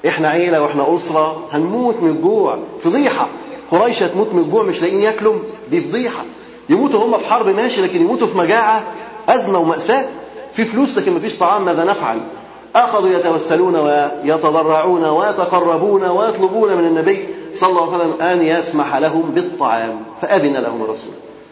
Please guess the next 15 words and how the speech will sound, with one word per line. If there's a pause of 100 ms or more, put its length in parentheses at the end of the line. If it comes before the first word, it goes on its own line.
(160)
عليه
الصلاة
والسلام. (160)
رغم
أن
هم
على
كفر، (240)
أذن
لهم (380)
أن
يأكلوا
ويشربوا، (680)
فأرسل
إليهم